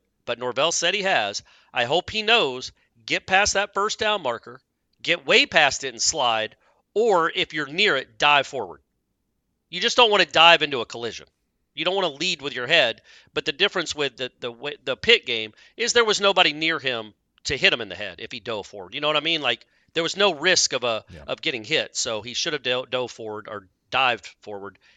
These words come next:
Speaker 1: and he did not, and they lost the game, and Wake Forest won it.
Speaker 2: I still love his, <laughs> I love the celebration. It was subdued, but it was very like, "Yeah, got it. All right, ice that, boys. Let's go. Let's go home with this
Speaker 1: Mm-hmm.
Speaker 2: dub."
Speaker 1: Yeah.
Speaker 2: And then all of
Speaker 1: Yeah.
Speaker 2: a sudden, like, "Nope,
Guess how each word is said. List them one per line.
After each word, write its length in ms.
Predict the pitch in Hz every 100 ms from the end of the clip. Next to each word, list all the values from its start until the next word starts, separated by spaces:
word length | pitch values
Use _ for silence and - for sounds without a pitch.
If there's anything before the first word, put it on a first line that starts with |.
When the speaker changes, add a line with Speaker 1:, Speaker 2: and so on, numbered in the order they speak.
| _
Speaker 1:
and 140 | 139 170
he 80 |
did 160 | 185 220
not, 200 | 220 233
and 80 | 214
they 80 | 214
lost 260 | 214 -
the 80 | 180
game, 300 | 160 165 156
and 120 | 147
Wake 160 | 123 123
Forest 280 | 110 98 -
won 100 | -
it. 80 | _ _ _ _ - -
Speaker 2:
I 120 | 185
still 260 | - 247
love 240 | 202 190 156
his, 140 | 165 - - 202 - -
<laughs> 480 | - _ - - -
I 80 | 170
love 180 | 226
the 80 | 190
celebration. 720 | - 190 175 147 143 143 156 165
It 140 | 196
was 160 | 214 -
subdued, 680 | 254 165 180 175 175 156 - _ _ -
but 100 | 202
it 40 |
was 100 | 190
very 180 | 185 208
like, 160 | 165 147
"Yeah, 240 | 175 147
got 260 | - 175 147
it. 60 |
All 120 | 139 160
right, 220 | 165 143
ice 260 | 143 190 -
that, 220 | 151 127
boys. 200 | 143 135
Let's 140 | 147
go. 280 | - 165 160
Let's 160 | 120 -
go 180 | 170 139
home 260 | 160 151
with 100 | 123
this 120 | 135
Speaker 1:
Mm-hmm. 80 | 110
Speaker 2:
dub." 480 | 120 175 147 107 101 _
Speaker 1:
Yeah. 80 | - _ _ _
Speaker 2:
And 80 | 110
then 60 |
all 100 | 123
of 60 | 131
Speaker 1:
Yeah. 20 |
Speaker 2:
a 40 |
sudden, 320 | 123 151 139 113
like, 200 | 101 107
"Nope, 460 | 113 131 135 -